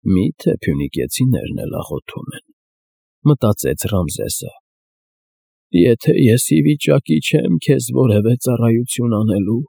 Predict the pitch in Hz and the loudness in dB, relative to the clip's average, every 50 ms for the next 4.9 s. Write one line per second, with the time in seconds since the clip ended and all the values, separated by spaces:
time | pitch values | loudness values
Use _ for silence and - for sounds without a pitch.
0 | _ _ _ _ _ _ _ _ _ _ _ _ - - 135 131 120 113 107 98 | _ _ _ _ _ _ _ _ _ _ _ _ -2 2 4 4 6 6 4 4
1 | 95 - - 85 82 - - - 85 85 - - - 62 62 62 60 - - _ | 2 2 0 -2 -2 -2 -4 -6 -6 -6 -6 -6 -8 -8 -8 -10 -12 -14 -16 _
2 | _ _ _ _ _ _ _ _ _ _ _ _ _ _ _ _ 180 175 - - | _ _ _ _ _ _ _ _ _ _ _ _ _ _ _ _ 2 2 2 4
3 | 139 135 123 135 147 151 156 151 139 131 131 123 123 117 120 107 90 - 98 107 | 2 2 2 2 0 0 2 2 2 4 4 2 2 2 2 0 0 2 0 0
4 | 113 - - 85 73 78 76 - - - - - - - - - - - | 0 -2 -4 -6 -6 -6 -8 -10 -12 -12 -12 -12 -12 -12 -14 -12 -12 -12